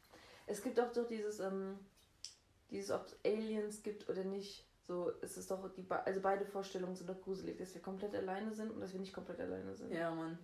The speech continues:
Speaker 1: Und deswegen, also, ich bin damit noch nicht fertig. Bin ich noch nicht. Kann ich, kann ich nicht mit leben.
Speaker 2: Aber ich bin, ich find die Vorstellung, dass wir komplett alleine sind, also der einzige Planet, auf dem es Lebewesen in irgendeiner Form
Speaker 1: Safe
Speaker 2: gibt,
Speaker 1: nicht.
Speaker 2: glaub ich nicht.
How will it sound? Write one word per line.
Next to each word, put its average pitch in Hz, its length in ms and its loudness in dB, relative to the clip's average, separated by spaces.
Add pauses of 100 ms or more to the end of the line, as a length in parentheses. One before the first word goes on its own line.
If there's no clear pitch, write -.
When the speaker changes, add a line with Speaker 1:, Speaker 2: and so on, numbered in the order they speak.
(160)
Speaker 1:
Und 190 80 -4
deswegen, 196 300 2
also, 185 160 2 (480)
ich - 160 -4
bin 226 140 2
damit 240 180 8
noch 233 100 10
nicht 262 200 4
fertig. 208 260 4 (360)
Bin 254 100 4
ich 233 100 0
noch 170 80 0
nicht. 180 240 -6
Kann 330 140 6
ich, 285 80 4 (180)
kann 277 160 0
ich 339 80 4
nicht 320 140 0
mit 320 100 4
leben. 190 340 0 (120)
Speaker 2:
Aber 185 180 2
ich 185 160 0
bin, 214 160 4
ich - 120 -4
find 220 180 0
die 220 60 0
Vorstellung, 226 500 0
dass 208 180 0
wir 196 80 -2
komplett 247 540 2
alleine 196 380 4
sind, 180 180 0
also 175 220 2
der 175 180 2
einzige 214 420 0
Planet, 185 560 -2
auf - 140 -6
dem 170 400 -2
es - 140 -8
Lebewesen 165 640 2
in 151 160 0
irgendeiner 165 260 0
Form 165 260 -2
Speaker 1:
Safe 185 80 0
Speaker 2:
gibt, 175 160 0
Speaker 1:
nicht. 170 340 -6
Speaker 2:
glaub 190 300 6
ich 240 140 0
nicht. 269 300 4